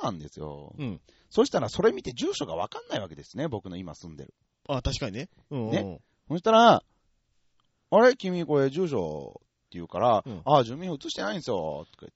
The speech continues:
Speaker 1: 言って、
Speaker 2: うん。
Speaker 1: 「あ、そうか、免許の書き換え変えるの大変やな」とか言って、「あ、あ、でも、今んとこ大丈夫ですよ」みたいな話を。
Speaker 2: <laughs> もう、もう、そのスタンスはき-、あの、崩さへんね。
Speaker 1: あ、崩さへん。
Speaker 2: 基本的には大丈夫ですよ。
Speaker 1: 崩さへん、崩さへん。
Speaker 2: 盗まれても大丈夫ですよ。
Speaker 1: そうそうそうそうそう。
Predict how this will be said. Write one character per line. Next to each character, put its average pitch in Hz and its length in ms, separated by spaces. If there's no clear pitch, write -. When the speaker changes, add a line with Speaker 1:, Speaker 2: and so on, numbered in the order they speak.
Speaker 1:
言 92 120
っ 95 40
て、 135 60
Speaker 2:
う 127 40
ん。 92 300
Speaker 1:
「あ、 90 80
そ 98 160
う 98 40
か、 117 320
免 101 180
許 95 100
の 92 100
書 98 100
き - 80
換 98 160
え - 40
変 123 140
え 127 40
る 110 60
の 95 100
大 123 200
変 151 100
や 120 80
な」 143 320
と - 80
か 82 100
言 - 40
っ - 20
て、 90 460
「あ、 87 380
あ、 104 180
で 101 120
も、 78 260
今 120 200
ん 170 40
と 165 60
こ 151 80
大 147 160
丈 165 60
夫 151 80
で 78 80
す - 100
よ」 143 160
み 151 80
た - 80
い - 40
な 80 60
話 185 260
を。 - 40
Speaker 2:
<laughs> 196 200
も 143 160
う、 233 200
も 160 160
う、 - 80
そ - 180
の 254 100
ス - 80
タ 214 120
ン 175 40
ス 143 60
は 127 80
き-、 202 200
あ 151 100
の、 127 220
崩 180 220
さ 151 120
へ - 20
ん 107 40
ね。 101 80
Speaker 1:
あ、 254 100
崩 247 160
さ 220 160
へ 240 40
ん。 262 40
Speaker 2:
基 - 40
本 254 100
的 262 100
に 269 80
は 196 80
大 202 260
丈 208 100
夫 185 60
で 165 80
す 185 80
よ。 147 60
Speaker 1:
崩 151 180
さ - 80
へ - 20
ん、 - 20
崩 - 0
さ 262 40
へ - 0
ん。 254 40
Speaker 2:
盗 285 100
ま 269 100
れ 240 80
て 240 60
も 220 120
大 190 160
丈 185 120
夫 - 20
で 226 60
す 254 240
よ。 233 60
Speaker 1:
そ 208 80
う 185 40
そ 151 160
う - 40
そ 120 100
う 120 40
そ - 60
う - 20
そ - 60
う。 196 40